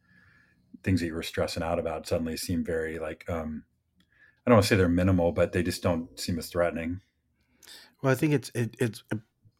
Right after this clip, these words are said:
Speaker 2: lends perspective in ways that you generally can't get when you're in the middle of the battlefield. It's sort
Speaker 1: Exactly.
Speaker 2: of the difference between being the soldier, just to, just to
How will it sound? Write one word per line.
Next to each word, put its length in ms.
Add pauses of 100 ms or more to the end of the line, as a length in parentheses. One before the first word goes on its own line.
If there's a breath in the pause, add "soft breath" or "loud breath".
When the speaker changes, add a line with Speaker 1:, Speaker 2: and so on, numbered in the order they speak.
(120)
Speaker 2:
lends 500
perspective 760
in 220
ways 400
that 140
you 180
generally 420
can't 340 (240)
get 320
when 140
you're 180
in 120
the 60
middle 200
of 80
the 60
battlefield. 720 (500 soft breath)
It's 180
sort 120
Speaker 1:
Exactly. 20
Speaker 2:
of 80
the 60
difference 360
between 320
being 220
the 60
soldier, 540
just 220
to, 220
just 300
to 120